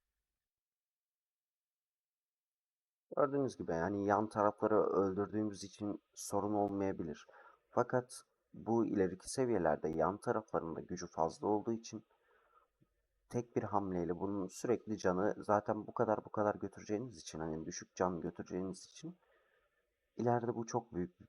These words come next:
problem oluyor bu can yenilenmesi. Şimdilik o kadar problem yok on birinci kat olduğu için. Şimdi on ikinci kattan devam edelim. Hatta oraları, e, daha güzel bir şekilde buradan devam edebiliriz.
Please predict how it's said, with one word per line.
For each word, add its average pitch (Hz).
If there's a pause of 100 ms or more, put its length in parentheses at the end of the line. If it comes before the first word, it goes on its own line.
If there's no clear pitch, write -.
problem 85
oluyor 62
bu -
can 73
yenilenmesi. 64 (600)
Şimdilik 117
o 90
kadar 76
problem 69
yok 60
on 80
birinci -
kat -
olduğu -
için. - (1400)
Şimdi 90
on 131
ikinci -
kattan 117
devam 82
edelim. 76
Hatta -
oraları, 113
e, 80
daha 92
güzel 76
bir -
şekilde - (1900)
buradan 95
devam 78
edebiliriz. -